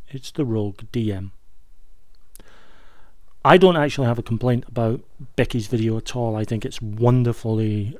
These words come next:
uh, I think it gets most of the best points across.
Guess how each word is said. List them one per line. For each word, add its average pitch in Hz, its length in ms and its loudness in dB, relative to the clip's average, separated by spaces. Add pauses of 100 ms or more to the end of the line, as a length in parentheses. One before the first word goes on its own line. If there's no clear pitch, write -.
(100)
uh, 104 420 -4 (1400)
I - 60 -2
think 123 100 4
it 120 100 0
gets - 260 0
most 120 280 0
of 117 40 -2
the 117 60 0
best 113 300 0
points - 320 -4
across. 110 540 -2